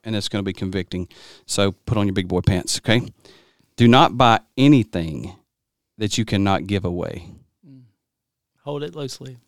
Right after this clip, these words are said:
Speaker 1: That's a pretty big one there. And I mean, Jesus tells and tells us in Luke twelve, thirty-three to thirty-four, "Sell your possessions, give to the needy.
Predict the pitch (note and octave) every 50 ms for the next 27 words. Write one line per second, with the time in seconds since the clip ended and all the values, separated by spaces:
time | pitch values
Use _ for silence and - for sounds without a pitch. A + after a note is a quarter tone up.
0 | _ _ - G#2 G#2 - - A2+ - A#2 A2 G#2+ G#2+ G#2+ G#2 - - F2 F2 E2
1 | E2 D#2+ - E2+ G2+ G#2 G#2+ G#2+ G#2 G2+ G#2+ A#2 A#2 A#2 A2+ G#2 - - - C3
2 | B2 A2+ G#2+ G#2 G2+ G#2 G2+ G#2 G#2+ G#2+ - A2 - - - A#2+ A#2 A2+ G#2+ F#2+
3 | G#2+ G2+ G#2+ A2 A2 - - B2 B2 A#2 G#2+ - A#2 A2+ A2 G#2+ A2 A2 G#2+ G#2
4 | F#2+ G#2+ G2+ G2+ - A#2+ A#2 G#2 F#2+ - - - A2+ A2+ A#2 A2+ G#2+ - G#2+ F#2
5 | F#2+ G#2+ G#2+ G#2+ - F#2 F2+ - - G2 F#2+ A2+ A2+ A2 - - - A2 G2+ G2+
6 | G2 G#2+ G#2+ G2+ G2 F2+ F2+